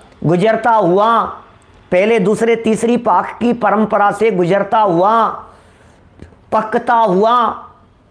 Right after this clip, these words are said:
पच्यम-, पच्यमान माने पकता हुआ,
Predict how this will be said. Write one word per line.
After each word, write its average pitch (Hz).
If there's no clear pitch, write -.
पच्यम-, 202
पच्यमान 214
माने 233
पकता 226
हुआ, 233